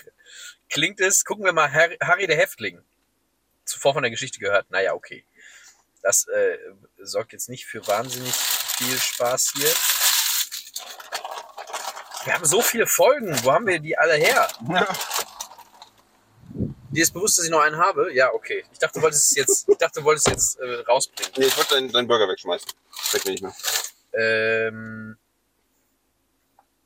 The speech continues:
Speaker 1: Ach, Vincent habe ich gerade. Hier ist Vincent wieder aufgetaucht. Vincent, der leider nicht nach Lüdenscheid kommen durfte.
Speaker 2: Oh nein.
Speaker 1: Es tut uns nach wie vor sehr leid. Es tut uns nach wie vor sehr leid.
Speaker 2: Ich nicke.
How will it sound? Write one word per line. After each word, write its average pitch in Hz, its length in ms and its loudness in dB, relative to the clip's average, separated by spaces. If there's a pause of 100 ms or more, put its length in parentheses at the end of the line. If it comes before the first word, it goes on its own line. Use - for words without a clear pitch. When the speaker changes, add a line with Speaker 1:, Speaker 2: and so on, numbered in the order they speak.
(1800)
Speaker 1:
Ach, 160 260 2
Vincent 131 720 -2
habe 143 160 2
ich 127 80 -4
gerade. 127 280 2
Hier 127 320 -2
ist 135 100 0
Vincent 156 320 0
wieder 117 200 4
aufgetaucht. 117 480 0
Vincent, 139 380 0
der 139 160 6
leider 147 280 6
nicht 156 220 -6
nach 131 80 2
Lüdenscheid 139 340 -4
kommen 104 220 -6
durfte. 101 480 -4
Speaker 2:
Oh 143 80 4
nein. 135 360 2
Speaker 1:
Es 143 120 2
tut 214 180 0
uns 175 200 2
nach 180 180 0
wie 185 40 -10
vor 175 240 4
sehr 175 160 4
leid. 175 500 0 (380)
Es - 120 -2
tut 170 120 -2
uns 151 120 -10
nach 156 140 2
wie - 60 -20
vor 151 140 2
sehr 139 160 6
leid. 123 320 4 (2250)
Speaker 2:
Ich 113 120 -6
nicke. 127 280 0